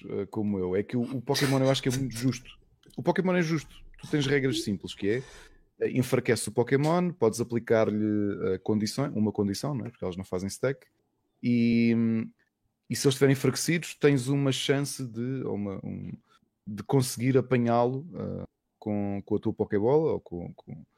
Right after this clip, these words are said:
sendo que elas vão ter ratings cada vez melhores. O Yokai Watch é, hum, números aleatórios, simplesmente. Ou seja, é aleatório conseguires encontrar o yokai que, que queres, justamente os mais raros.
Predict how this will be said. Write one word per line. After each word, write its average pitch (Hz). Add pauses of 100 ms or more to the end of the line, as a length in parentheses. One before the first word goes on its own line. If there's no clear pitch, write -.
(160)
sendo -
que -
elas 107
vão 107
ter 107 (220)
ratings 110
cada 98
vez 95
melhores. 90 (440)
O 127
Yokai 143
Watch 143
é, 147 (300)
hum, 131 (540)
números 127
aleatórios, 127 (600)
simplesmente. 98
Ou 92
seja, 92
é 120
aleatório 127
conseguires 120
encontrar 110
o 101
yokai 101
que, 92
que -
queres, - (240)
justamente 98
os 92
mais 101
raros. 120